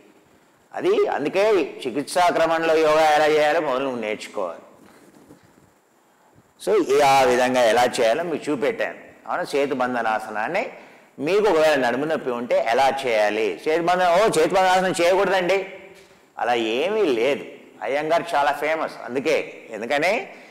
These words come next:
నీకు నడుము నొప్పి ఉంది, నీతో ఆసనం చేపిస్తాడు.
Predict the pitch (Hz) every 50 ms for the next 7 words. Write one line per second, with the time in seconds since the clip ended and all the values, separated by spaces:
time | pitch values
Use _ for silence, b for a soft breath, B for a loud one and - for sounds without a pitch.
0 | B B B B B - 110 104 101 104 127 156 175 196 196 196 185 - 165 151
1 | 147 151 151 160 160 156 143 127 123 135 - - 196 202 185 - 107 117 127 131
2 | - 170 170 160 - - 123 135 175 151 185 160 - - 127 98 76 - - -